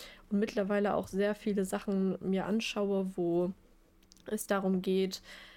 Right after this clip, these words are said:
was wirklich hinter diesen Produkten steckt, was hinter Marken steckt, was hinter Menschen steckt. Also ich bin da so ein riesiger Fan von diesen, also nicht Aufklärungsvideos, das finde ich immer ein bisschen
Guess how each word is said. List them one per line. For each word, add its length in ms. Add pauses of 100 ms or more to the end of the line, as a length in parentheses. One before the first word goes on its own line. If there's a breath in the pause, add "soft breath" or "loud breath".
(280 loud breath)
was 320
wirklich 320
hinter 340
diesen 480
Produkten 520
steckt, 420
was 220
hinter 300
Marken 380
steckt, 320
was 160
hinter 460
Menschen 480
steckt. 500 (720 loud breath)
Also 220
ich 140
bin 160
da 100
so 120
ein 320
riesiger 440
Fan 320
von 160
diesen, 600
also 180
nicht 240 (160)
Aufklärungsvideos, 1040
das 120
finde 180
ich 80
immer 120
ein 80
bisschen 460